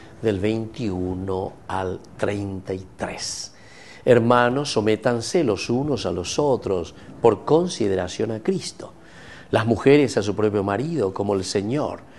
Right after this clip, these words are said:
porque el varón es la cabeza de la mujer, como Cristo es la cabeza y el Salvador de la iglesia, que es su cuerpo. Así como la iglesia está sometida a Cristo, de la misma manera las mujeres deben respetar en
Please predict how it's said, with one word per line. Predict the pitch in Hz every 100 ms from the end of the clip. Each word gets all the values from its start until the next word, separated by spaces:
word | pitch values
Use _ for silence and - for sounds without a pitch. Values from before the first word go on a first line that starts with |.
| - -
porque | - 104 113
el | 104
varón | 104 110 131
es | 120
la | 104 -
cabeza | 101 123 131 104
de |
la | 98
mujer, | 92 92 - 143 90
como | 101 95
Cristo | - 107 - 107
es | 98
la | 95 -
cabeza | 95 98 104 -
y | 117
el | 95
Salvador | - 92 92 95 147 113 92
de | 92
la | 92
iglesia, | 90 110 104 - 101 - - - - -
que | - 98
es | 107
su | - 117
cuerpo. | - 82 - - - - - - -
Así | 95 123
como | 117 120
la | 117
iglesia | 110 117 110 139
está | - 113
sometida | - 104 98 104 104
a | 98
Cristo, | 127 127 - 147
de |
la | 104
misma | 98 101 117
manera | 117 131 104 107 120
las | 117 90
mujeres | 87 - 117 113 107
deben | 98 101 101
respetar | 95 82 90 - 120 123 -
en | 95 85